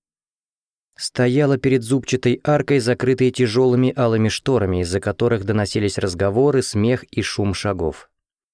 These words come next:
Заиде со свитой мальчишек-прислужников поставила её тут и велела ждать,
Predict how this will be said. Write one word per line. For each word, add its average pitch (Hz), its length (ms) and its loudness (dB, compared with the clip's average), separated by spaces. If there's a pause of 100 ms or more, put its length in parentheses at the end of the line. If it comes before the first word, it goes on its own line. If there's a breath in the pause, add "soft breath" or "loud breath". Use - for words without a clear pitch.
(640)
Заиде 151 560 2
со 170 160 0
свитой 156 380 0
мальчишек-прислужников 151 1400 0 (240)
поставила 151 640 2
её 131 360 2
тут - 560 -4
и 113 140 0
велела 117 400 2
ждать, 98 500 -4